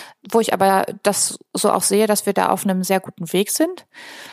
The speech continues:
Und ich würde mir auf alle Fälle auch wünschen, dass es mehr Verständnis für Popkultur, Popularmusik,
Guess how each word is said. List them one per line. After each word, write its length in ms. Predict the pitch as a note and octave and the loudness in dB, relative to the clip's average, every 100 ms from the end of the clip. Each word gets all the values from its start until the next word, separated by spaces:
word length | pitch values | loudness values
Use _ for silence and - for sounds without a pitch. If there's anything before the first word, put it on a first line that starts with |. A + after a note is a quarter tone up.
| - _ _ _ _ - | -20 _ _ _ _ 0
Und 340 | A3+ A3 - - | 2 0 -4 -6
ich 160 | A3 | 0
würde 180 | A3+ A#3 | 2 2
mir 160 | A3 E3+ | 4 2
auf 140 | - | 0
alle 140 | G3+ A#3+ | 0 0
Fälle 260 | B3 A#3 | 2 0
auch 140 | G#3+ G#3+ | 0 0
wünschen, 380 | A3+ - A3 | 0 0 0
dass 240 | G#3 G3 - | 0 -2 -2
es 240 | G3+ - - | -4 -4 -4
mehr 600 | F#3+ G3 G#3 G#3 G#3 - | -2 2 2 2 2 -2
Verständnis 680 | - G3+ G#3+ A#3 A3+ F#3+ - | -4 0 2 2 2 0 0
für 540 | - G3+ F#3+ F#3 F#3 F#3 - - - _ _ - | -2 2 4 4 2 -2 -14 -20 -20 _ _ -2
Popkultur, 1040 | G#3+ - - G3+ - A3+ A#3+ A#3 A3+ A3+ A3+ | -2 -2 -4 -2 -4 -4 2 4 4 2 -2
Popularmusik, 1200 | A3 G3+ G3 G3 G3 F#3 - A3+ A#3+ - - | -4 -4 0 0 0 -4 -6 -6 -8 -10 -12